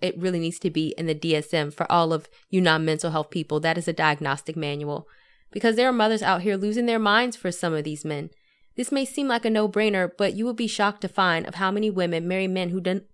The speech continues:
who do not like their children, who do not want to be around their children. And it is sad to say that children suffer because of the parents' selfishness and their inability to put their children first. So the first way to avoid single mom syndrome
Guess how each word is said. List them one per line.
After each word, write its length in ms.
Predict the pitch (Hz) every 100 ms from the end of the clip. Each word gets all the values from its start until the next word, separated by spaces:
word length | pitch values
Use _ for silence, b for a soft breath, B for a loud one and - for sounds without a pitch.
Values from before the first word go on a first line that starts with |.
| _ _
who 120 | 208 190
do 160 | 196
not 220 | 214 202
like 220 | 175 202 208
their 160 | 160
children, 520 | - 175 190 156 151 - b b -
who 80 | 202
do 120 | 220
not 160 | 220
want 140 | 202 196
to 20 |
be 140 | 196
around 340 | 185 165 180 202
their 140 | 165
children. 460 | - 165 156 160 160 b b
And 120 | 208
it 20 |
is 140 | 214 214
sad 200 | 202 208
to 60 | 208
say 180 | 208
that 140 | 202 -
children 360 | 226 208 196
suffer 400 | 180 196 214 180
because 280 | 170 175 185
of 80 | 180
the 80 | 180
parents' 400 | 196 196 - -
selfishness 600 | 196 214 175 - 175 175 -
and 180 | 214 202
their 100 | -
inability 580 | 196 185 190 202 180
to 120 | 180 185
put 200 | 208 202
their 100 | 190
children 460 | - 202 190 175 -
first. 380 | 214 165 - - b b b b
So 100 | 208
the 60 | 214
first 320 | 254 285 -
way 160 | -
to 180 | 175 214
avoid 380 | 185 196 185 170
single 220 | 196 190
mom 260 | 190 185 190
syndrome 460 | 185 160 160 165